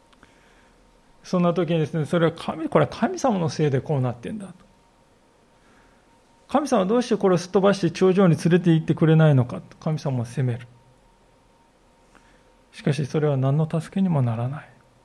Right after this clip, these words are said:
でも反対に同じですね、上り坂を登っている人でもですね、神様を頼る人っていうのは成長していくんですね。つまり、この登り道は、登り道は苦しい。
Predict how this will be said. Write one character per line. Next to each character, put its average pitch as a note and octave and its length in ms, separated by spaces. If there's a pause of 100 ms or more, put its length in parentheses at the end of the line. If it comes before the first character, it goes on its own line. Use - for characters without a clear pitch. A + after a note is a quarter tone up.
(1600)
で F3 80
も E3 60
反 F3 160
対 F#3+ 140
に E3+ 60
同 F3 240
じ F#3 140
で F#3 100
す F#3+ 100
ね、 F3+ 100
上 E3+ 240
り F#3 80
坂 F#3 220
を E3+ 40
登 F3 280
っ - 20
て G3 60
い F3+ 60
る F#3 60
人 G3+ 180
で F#3 80
も F3 120
で D#3+ 80
す D#3+ 100
ね、 F3+ 260 (340)
神 E3+ 220
様 C#3+ 240
を B2 80
頼 D#3+ 280
る D#3 120
人 G3 180
っ G3 40
て - 240
い - 20
う G#3+ 40
の B3 100
は F#3 200 (720)
成 C3+ 240
長 C3 160
し - 100
て - 100
い C3 40
く D#3+ 100
ん D3 60
で B2+ 80
す D#3 100
ね。 G3+ 180 (1600)
つ - 120
ま D#3 80
り、 B2 100 (400)
こ - 140
の E3 120
登 E3 320
り F3+ 160
道 F#3+ 200
は、 F3 160 (180)
登 F3 260
り F#3 140
道 F3 120
は D#3+ 40
苦 F#3 300
し - 160
い。 - 80